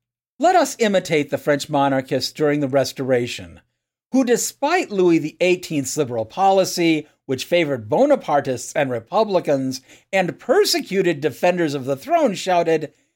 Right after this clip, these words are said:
Vive le roi quand même. In other words, despite everything, long live the king.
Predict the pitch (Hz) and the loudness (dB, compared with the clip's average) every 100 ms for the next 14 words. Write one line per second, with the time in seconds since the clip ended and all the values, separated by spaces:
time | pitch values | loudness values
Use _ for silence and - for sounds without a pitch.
0 | _ _ 131 294 349 339 311 202 185 156 | _ _ -2 2 4 4 2 2 2 2
1 | 220 254 247 240 233 _ _ _ _ _ | 2 4 4 0 -4 _ _ _ _ _
2 | - 262 247 233 226 214 202 214 202 156 | -2 2 4 2 2 0 2 2 2 0
3 | 113 92 - _ _ _ _ _ - 170 | -4 -10 -18 _ _ _ _ _ -4 -4
4 | 165 - 240 202 131 107 87 - - _ | -2 0 2 0 -2 -4 -8 -12 -18 _
5 | _ _ _ _ _ 156 - - - - | _ _ _ _ _ -6 -4 -6 -8 -4
6 | 220 214 214 - _ _ - 240 214 139 | 0 0 -2 -10 _ _ 2 2 2 0
7 | 156 139 - 92 78 - _ _ _ _ | -2 -2 -4 -16 -18 -20 _ _ _ _
8 | _ _ 120 175 190 185 185 180 165 151 | _ _ -2 2 4 6 4 2 0 2
9 | 175 165 143 131 139 - 151 151 131 101 | 2 2 -2 -6 -6 -2 0 0 0 -4
10 | 78 | -12